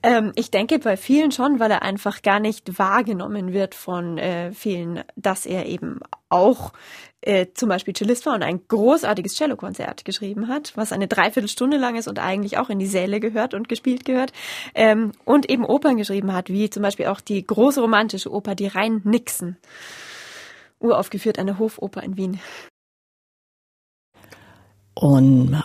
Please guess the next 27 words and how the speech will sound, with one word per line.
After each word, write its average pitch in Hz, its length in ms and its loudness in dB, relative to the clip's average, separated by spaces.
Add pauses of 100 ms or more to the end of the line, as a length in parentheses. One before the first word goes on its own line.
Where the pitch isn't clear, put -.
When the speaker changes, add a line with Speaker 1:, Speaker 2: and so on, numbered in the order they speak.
(140)
Speaker 2:
auf, 131 540 2
äh, 147 200 6
den 143 540 6
Cellisten 151 500 4
Offenbach - 720 4 (140)
zurückzukommen, 160 720 4
also 139 220 6
das, - 300 0
äh, 139 340 6
nenne 143 320 8
ich 160 160 4
wirklich 151 300 6
gut 190 260 6
informiert 165 800 6 (420)
übers 143 320 6
eigene 135 340 4
Repertoire 131 460 2
hinaus. 135 380 4
Ist - 180 -2
das, - 280 0
äh, 170 280 6 (460)
einer 143 280 2
Ihrer 156 280 2
Ansprüche - 520 2
an 214 140 8
sich 226 160 6
selbst? - 480 0